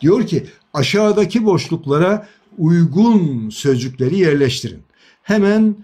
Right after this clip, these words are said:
okuyalım mı?" Okuyalım. "Dille, sesle gerçekleştirilen sanat etkinliğine nokta nokta sanatlar denir." Üç puanı aldık doğru cevaplarsa.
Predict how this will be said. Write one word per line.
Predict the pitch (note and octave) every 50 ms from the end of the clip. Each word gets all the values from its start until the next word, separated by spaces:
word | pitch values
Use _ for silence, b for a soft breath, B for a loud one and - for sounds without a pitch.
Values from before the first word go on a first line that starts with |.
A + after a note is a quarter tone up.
| - _ _ _ _ _
okuyalım | B2+ - - F#3 A#3+ C4 A#3 D#3 A#2
mı?" | G2+ - G#2
Okuyalım. | B2+ A#2+ - - A#2 F#2+ F2 E2+ E2 b b b b b b - B2+ A2 G#2+ A#2
"Dille, | D3 A3+ C4+ B3+ A#3 F3+ C#3 A#2 F#2+ E2 - _ _
sesle | _ - - - - A3 A#3 F#3+ - - D#3+ C#3+
gerçekleştirilen | C#3+ D#3 D#3 - - D#3+ D#3 - D#3 D#3 C3 - - D#3 D3+ D#3+ C#3+
sanat | B2 - - D3+ F3 E3 E3+
etkinliğine | D#3 C#3+ - - - - - C3+ B2+ B2 A#2+ A#2+ A#2 A2+ A2+ A#2+ C3+ D#3+ F3+ G3+ G3 B B B B B -
nokta | C3 C#3 D#3+ F3 E3+ - - G#3
nokta | G#3+ F#3+ E3 - - F3+ -
sanatlar | - C3+ B2 A2+ G#2+ - D3+ D#3 D3 B2
denir." | A#2+ A2 F#2 E2 - - _ _ _ _ _ _ _ _
Üç | F#3+ E3 - - -
puanı | - C3 B2+ C3+ E3+ F#3 E3
aldık | D3 C3 A#2 A#2 - - _ _ _ _ _ _ _ _ _ C3+
doğru | C3 B2 A#2 A2
cevaplarsa. | G#2+ A2+ A2 G2+ F#2 - F#2+ E2 - -